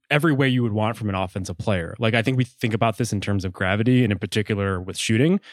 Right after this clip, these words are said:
and certainly, like, the deep threes have an effect on everyone else. But, like, also the passing, as you're mentioning, but also just, like, the foul drawing. Like, it's not something that I would endorse. I don't enjoy watching it, and I'm glad that they might be legislating it out of the game very shortly.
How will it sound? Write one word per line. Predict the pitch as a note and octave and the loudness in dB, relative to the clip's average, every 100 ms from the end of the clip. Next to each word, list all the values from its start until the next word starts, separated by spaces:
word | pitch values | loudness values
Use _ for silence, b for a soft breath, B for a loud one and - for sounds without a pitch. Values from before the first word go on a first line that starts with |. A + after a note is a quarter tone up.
| B B | B B
and | A2 | -2
certainly, | B2+ B2+ A#2 G#2+ | 0 0 0 0
like, | G#2 G#2 | 0 -2
the | A2 | -4
deep | F2+ A2+ - | -2 -4 -2
threes | A2+ G#2 A2 A2 G2 | -4 -2 0 0 0
have | G#2 F#2+ | 0 0
an | |
effect | F#2 - A2+ - | -2 0 0 2
on | G2 | -2
everyone | G2 G2 G2 G2 F2+ | -2 -2 -2 -2 -2
else. | G#2+ B2 - B B B _ | -2 -4 -8 B B B _
But, | C3+ E3 | 0 2
like, | C3 A2+ G#2+ _ b b _ _ _ _ _ | 2 0 -4 _ b b _ _ _ _ _
also | A#2 B2+ - | -4 -2 0
the | C3+ B2+ | -2 -2
passing, | A#2 G2+ - G2+ G2 A2 - | -2 -2 -4 -6 -4 -6 -4
as | A2 | -2
you're | G#2+ | 0
mentioning, | G#2 F#2+ - G2 G2 | 0 0 -2 -2 0
but | C3 | -2
also | - C#3+ F#3+ G#3+ E3 | 0 0 2 2 2
just, | C3 B2 - | 0 -2 0
like, | A#2+ | -2
the | A2 | -2
foul | - G2+ G#2 C3 | -4 -2 0 0
drawing. | D#3+ F3 G3+ A3+ F3 | 2 2 2 0 0
Like, | B2+ B2 | -2 -2
it's | G#2+ | -2
not | C3+ | -2
something | - B2+ B2 A#2+ | -2 -4 -2 -2
that | A2 | 0
I | G#2+ | 2
would | G#2+ G#2 | 0 0
endorse. | A2 G2 A#2 D#3+ | -2 0 0 0
I | G2+ | 0
don't | G#2 G2+ | 0 0
enjoy | G2+ G#2 G2 | -2 -2 -2
watching | F#2+ G#2 C3+ | 0 0 2
it, | C3+ | 2
and | C#3 | 2
I'm | G#2 | -2
glad | G2 G2 F#2+ | -2 -2 -2
that | G2 | -4
they | F#2+ | -2
might | G2 F#2 | -2 -2
be | G#2 | -2
legislating | F#2 F#2 G2 - G#2 G2+ G2+ | -2 -2 -4 -2 0 2 0
it | G2 | 0
out | G2+ | -2
of | G#2 | 0
the | A2+ | 0
game | A2 A2 B2 | 2 4 4
very | A2+ G2 | 4 0
shortly. | F#2 A#2+ E3 G3 | 2 0 2 2